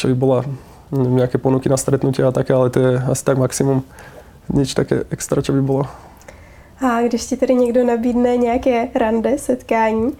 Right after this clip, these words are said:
Speaker 1: Mhm.
Speaker 2: eh, přijmeš nebo ne?
Speaker 1: E, vôbec takéto veci, ako, keď sa človek chce porozprávať alebo niečo, tak áno, ale na takéto randička, že by som išiel naslepo, na to už asi nie som.
Speaker 2: Máš třeba i zkušenosti s nějakými randícími aplikacemi, když tady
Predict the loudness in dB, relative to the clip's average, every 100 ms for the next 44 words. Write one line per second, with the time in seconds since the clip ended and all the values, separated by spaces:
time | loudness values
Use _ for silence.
0 | -14 -8 0 0 2 0 -2 -4 -2 2
1 | 0 0 0 0 2 0 -2 -8 -20 -20
2 | -18 -20 -6 0 2 2 -2 -4 0 2
3 | 2 0 -2 0 0 2 0 2 0 0
4 | 0 -2 -6 -8 -4 0 0 2 0 2
5 | 0 2 0 0 -2 2 2 4 4 2
6 | 0 0 2 4 4 4 2 -2 -2 -2
7 | 0 0 2 2 2 0 0 2 0 -2
8 | 0 0 0 0 0 0 0 0 -2 0
9 | -2 -2 -2 0 0 0 -4 -4 -14 -20
10 | -20 -20 -20 -20 -20 -20 -20 -20 -20 -6
11 | -2 -2 -2 0 0 0 -4 -16 -10 -4
12 | -2 0 2 4 2 0 -2 -2 2 0
13 | 0 0 0 0 2 4 4 0 -2 -2
14 | 0 0 0 -2 -2 -2 -2 0 0 0
15 | -2 -2 -2 -2